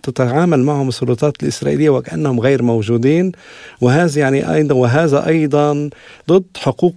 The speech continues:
الإنسان، ولا أع-، لا أدري أين هو المجتمع الدولي ومنظمات حقوق الإنسان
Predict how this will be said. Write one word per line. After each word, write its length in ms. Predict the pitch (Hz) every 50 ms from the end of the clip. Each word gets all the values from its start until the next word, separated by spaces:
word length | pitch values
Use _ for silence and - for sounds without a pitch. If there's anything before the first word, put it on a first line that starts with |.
| -
الإنسان، 680 | 147 147 - 139 123 120 - - 143 143 139 139 135 135
ولا 1000 | 131 123 117 113 117 117 117 117 117 113 113 113 113 117 - - 135 139 135 -
أع-، 640 | - - - 139 165 185 190 170 170 170 165 - 156
لا 240 | 147 165 180 196
أدري 260 | 170 151 151 143 151 -
أين 180 | 147 151 147
هو 220 | 135 120 131 151 147
المجتمع 560 | 139 131 127 110 - - 156 151 139 123 113
الدولي 640 | 107 104 110 135 143 147 143 139 139 131 135 135 131
ومنظمات 760 | 123 120 110 113 113 113 120 120 110 107 123 127 139 143 -
حقوق 340 | - - - 165 151 - -
الإنسان 580 | 147 143 123 117 - 151 165 180 185 190 190